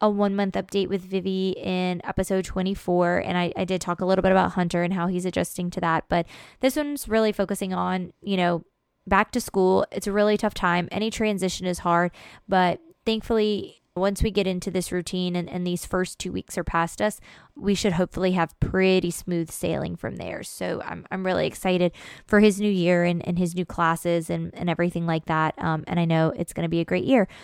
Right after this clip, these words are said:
So if y'all have any questions, you can always D M us on Instagram. Let me know if your kiddo is struggling with the same things, or if you have any questions that I didn't directly answer today.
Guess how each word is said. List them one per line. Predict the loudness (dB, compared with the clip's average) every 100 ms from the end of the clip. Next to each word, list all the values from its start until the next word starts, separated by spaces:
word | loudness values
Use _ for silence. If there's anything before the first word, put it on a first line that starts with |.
| -20
So | -2 4 6 6 4
if | 0 0
y'all | 2
have | 2 0
any | 0
questions, | 2 2 2 0 -2 -2 -8 -16 -14
you | -8
can | -4 -2
always | 4 6 6 2 -4 -20 -20 -20 0
D | 4
M | 6 4
us | 2
on | 2
Instagram. | 0 -4 -2 0 2 4 4 2 0
Let | 0 0
me | 0 0
know | 4 6 4 2
if | -2
your | -4
kiddo | 2 6 8 8
is | 6 2
struggling | 0 0 2 2 0 0
with | -2
the | -2
same | -2 -4
things, | 0 0 0 0
or |
if | 0 2
you |
have | 2 2
any | -2 -4
questions | 2 2 2 0 0 0 -2 -4
that | 0 2 2
I | -2 -4
didn't | -2 -2
directly | -2 -2 -4 -6
answer | -2 -2 -4
today. | 0 0